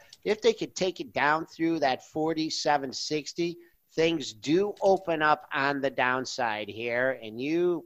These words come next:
hmm, have to go back a ways here. Oh my gosh, we haven't been under forty-eight bucks. I'm looking at the daily here. Holy mackerel.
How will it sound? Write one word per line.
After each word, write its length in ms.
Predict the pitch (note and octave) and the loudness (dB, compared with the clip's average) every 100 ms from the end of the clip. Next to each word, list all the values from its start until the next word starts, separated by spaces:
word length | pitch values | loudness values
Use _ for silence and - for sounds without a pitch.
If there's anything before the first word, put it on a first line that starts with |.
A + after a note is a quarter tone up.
| _ | _
hmm, 160 | C4 C4 - - _ _ | -10 -10 -12 -20 _ _
have 100 | C#3 | -10
to 80 | C3 | -4
go 140 | A#2+ | -4
back 300 | A#2 C3 A#2+ | 0 0 0
a 60 | A#2 | -6
ways 540 | A#2+ C#3 F3 D#3+ - | -2 0 2 0 -4
here. 400 | C3 A2+ G#2 G2 _ _ - - _ | -6 -4 -6 -8 _ _ -20 -20 _
Oh 100 | D#3+ | -6
my 160 | C3+ E2+ | -6 -4
gosh, 400 | A#2+ E3+ G2+ - | 0 0 -2 -6
we 80 | E3+ | -4
haven't 280 | C#3+ G#2+ | -4 -4
been 160 | B2+ A#2 - | -6 -8 -4
under 300 | D#3 E3 D#3+ | -2 2 0
forty-eight 560 | - D#3+ D3 C3+ A#2 - | 0 -2 0 0 -2 0
bucks. 400 | F3+ - - - _ _ _ _ _ | 0 0 -10 -14 _ _ _ _ _
I'm 80 | D3 | -8
looking 200 | A3 D#3 | -4 -2
at 100 | G#2 | -4
the 80 | F2+ | -6
daily 520 | F2 C3 G3 C#4 B2+ | -6 -2 0 0 -4
here. 220 | G2+ G2+ | -4 -6
Holy 420 | F#2+ E3+ A3 C3 G2 | -6 -2 -2 -2 -2
mackerel. 540 | C3 G#3+ - E2 | -2 -2 -2 -8